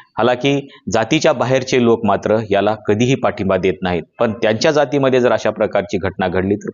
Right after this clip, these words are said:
पुन्हा त्यांची जात सक्रिय होत असते. हे काही एकाच जातीमध्ये होते अशातला भाग नाहीये,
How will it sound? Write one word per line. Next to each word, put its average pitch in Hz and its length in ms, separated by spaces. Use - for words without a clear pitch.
पुन्हा 160 200
त्यांची 110 340
जात 101 260
सक्रिय 92 300
होत 85 200
असते. 85 220
हे 113 100
काही 127 260
एकाच 110 260
जातीमध्ये 98 440
होते 87 240
अशातला 85 360
भाग 85 220
नाहीये, 82 240